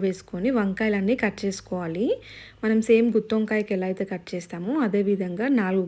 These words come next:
ఘాట్లు పెట్టుకొని అందులో మనకి పురుగులు కానీ ఏమైనా ఉన్నాయో చెక్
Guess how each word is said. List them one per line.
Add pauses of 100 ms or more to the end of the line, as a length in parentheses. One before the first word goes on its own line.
(100)
ఘాట్లు
పెట్టుకొని (580)
అందులో (100)
మనకి (440)
పురుగులు
కానీ
ఏమైనా
ఉన్నాయో
చెక్